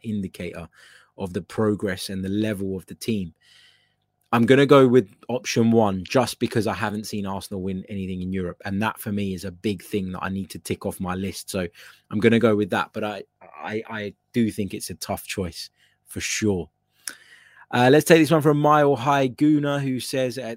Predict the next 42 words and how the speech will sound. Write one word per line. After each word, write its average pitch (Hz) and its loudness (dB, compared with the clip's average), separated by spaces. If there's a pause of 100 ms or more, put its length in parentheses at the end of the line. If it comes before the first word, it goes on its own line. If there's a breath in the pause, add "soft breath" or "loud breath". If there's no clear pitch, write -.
"Totally 143 -6
hypothetical 110 -8
because 104 -10
I'm 95 -10
happy 127 -8
with 104 -6
Arteta 87 -12 (600 soft breath)
at - -4
the 101 -14
moment, 98 -10
but - -18
given 131 -2
there 117 -4
was, 107 -6 (520)
but 107 -10
given 147 0
you 131 -2
follow 104 -6
Serie 98 -6
A, 90 -8
I'm 95 -12
curious. 92 -6 (400 soft breath)
If 95 -10
there 135 2
was 139 0
one 135 0
manager 113 -4
from 101 -8
Serie 107 -4
A 95 -4
that 90 -10
you 90 -16
could - -14
handpick, 110 -8 (100)
regardless 107 -4
of 107 -6
money 101 -4 (360 soft breath)
or 98 -6
ties 101 -4
to - -12
the 85 -16
club, 95 -6